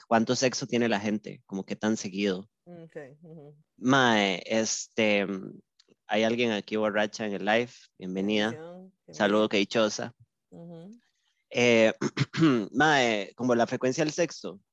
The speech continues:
Speaker 1: como de,
Speaker 2: Ujú.
Speaker 1: y yo he pecado de eso, de cuando alguien me dice, "Mae, no cojo hace seis meses", y yo decir, "Y mae".
Speaker 2: Y yo
Speaker 1: Pero, mae, realmente es una vara personal, es, eh, no hay un mínimo para ser un, un adulto funcional.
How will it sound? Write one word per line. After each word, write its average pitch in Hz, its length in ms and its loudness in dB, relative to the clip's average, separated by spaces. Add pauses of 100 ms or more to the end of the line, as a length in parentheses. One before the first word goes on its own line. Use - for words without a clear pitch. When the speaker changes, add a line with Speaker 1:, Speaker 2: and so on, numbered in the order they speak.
Speaker 1:
como 101 400 0
de, 95 320 -4
Speaker 2:
Ujú. 175 400 -20
Speaker 1:
y 131 160 2
yo 123 120 4
he 127 60 4
pecado 147 580 6
de 113 260 6
eso, 123 260 0
de 104 320 0
cuando 101 260 -2
alguien 104 280 -2
me 107 120 -2
dice, 101 340 -4
"Mae, 113 200 0
no 110 140 -2
cojo 117 200 -6
hace 117 220 -6
seis 113 240 -4
meses", 101 600 -8
y 90 80 -16
yo 92 80 -12
decir, 90 460 -10
"Y 113 180 -8
mae". 92 500 -2 (720)
Speaker 2:
Y 185 120 -16
yo 165 120 4
Speaker 1:
Pero, 160 100 6
mae, 165 280 6
realmente 156 720 2
es 170 120 -6
una 151 160 0
vara 151 240 2
personal, 131 840 0 (420)
es, - 680 -10
eh, 110 440 0
no 117 160 4
hay 127 180 6
un 143 180 6
mínimo 147 440 6
para 104 200 2
ser 113 200 -2
un, 127 160 0
un 131 120 0
adulto 127 480 -2
funcional. 113 840 0